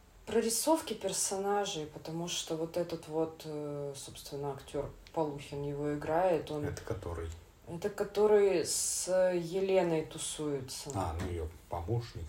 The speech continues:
Speaker 2: там или кто?
Speaker 1: Ну, в, в, в списке персонажей его имя идет как Крыша.
Speaker 2: Ну да, да, он там
Speaker 1: Что,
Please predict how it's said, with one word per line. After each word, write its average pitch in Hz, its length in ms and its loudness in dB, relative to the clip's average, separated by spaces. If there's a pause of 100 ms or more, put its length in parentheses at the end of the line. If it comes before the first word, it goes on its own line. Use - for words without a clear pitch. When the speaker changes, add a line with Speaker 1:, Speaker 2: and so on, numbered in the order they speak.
Speaker 2:
там 80 180 -8
или 82 140 -6
кто? - 200 -10
Speaker 1:
Ну, 226 500 10
в, 151 120 -8
в, 165 380 -6
в - 60 -4
списке 214 800 6 (140)
персонажей 202 1000 2 (200)
его 190 500 4
имя 214 600 6
идет 175 360 -2 (140)
как 165 260 0 (180)
Крыша. 160 560 4 (1000)
Speaker 2:
Ну 156 200 6
да, 78 260 -2
да, 78 100 -6
он - 280 -10
там - 80 -10
Speaker 1:
Что, - 220 -2